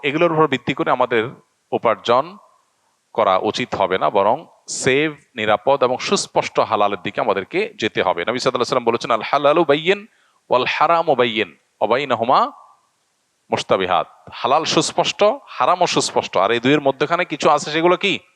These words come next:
সন্দেহপূর্ণ। অতএব এই সন্দেহপূর্ণ বিষয়গুলোতে আমাদের বেঁচে থাকতে হবে যথাসম্ভব।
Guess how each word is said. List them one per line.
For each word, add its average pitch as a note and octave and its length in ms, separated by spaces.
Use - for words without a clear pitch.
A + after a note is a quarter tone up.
সন্দেহপূর্ণ। G2 840
অতএব - 300
এই C3+ 100
সন্দেহপূর্ণ D3+ 540
বিষয়গুলোতে B2+ 440
আমাদের A2+ 200
বেঁচে F#2 200
থাকতে F#2 260
হবে F2 200
যথাসম্ভব। D#2+ 520